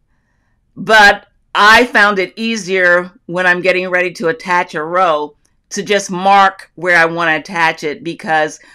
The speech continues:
I found that it gets confusing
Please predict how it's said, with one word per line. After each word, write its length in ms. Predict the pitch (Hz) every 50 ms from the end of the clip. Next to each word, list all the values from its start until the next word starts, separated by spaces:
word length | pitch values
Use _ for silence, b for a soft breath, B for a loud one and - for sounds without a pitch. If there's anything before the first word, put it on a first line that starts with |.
| b b b b b b b b _ _ _ _ _ _ - -
I 140 | 180 190
found 380 | 190 185 190 175 170 170 175 160
that 280 | 170 165 156 151 151 -
it 100 | - 170
gets 220 | 165 143 226 - -
confusing 800 | - - 156 147 - 196 190 185 180 165 165 156 151 151 147